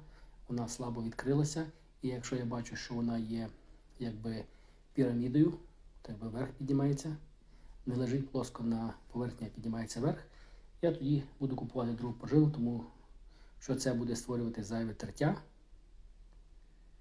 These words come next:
І в мене буде, е, напевно, низька амплітуда, як мінімум.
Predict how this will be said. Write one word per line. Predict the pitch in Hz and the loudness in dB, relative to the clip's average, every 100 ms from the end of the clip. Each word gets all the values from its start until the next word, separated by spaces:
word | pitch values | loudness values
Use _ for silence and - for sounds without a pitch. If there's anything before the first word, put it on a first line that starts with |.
| - - - - - - - | -20 -20 -20 -20 -20 -20 -12
І | 139 123 123 123 123 123 - - 135 | -6 -4 -4 -6 -6 -8 -10 -14 -6
в | |
мене | 131 | -4
буде, | 120 120 120 117 - - - - - - - - - - - - - - - - - - - - - | -4 -4 -6 -8 -14 -20 -20 -20 -20 -20 -20 -20 -20 -20 -20 -20 -20 -20 -20 -20 -20 -20 -20 -20 -16
е, | |
напевно, | 117 117 110 120 | -14 -12 -6 -4
низька | 113 113 - | -2 -4 -4
амплітуда, | 113 104 113 139 127 117 - - | -6 -6 -4 -2 -2 -4 -10 -12
як | 117 117 | -10 -4
мінімум. | 113 113 | -2 -2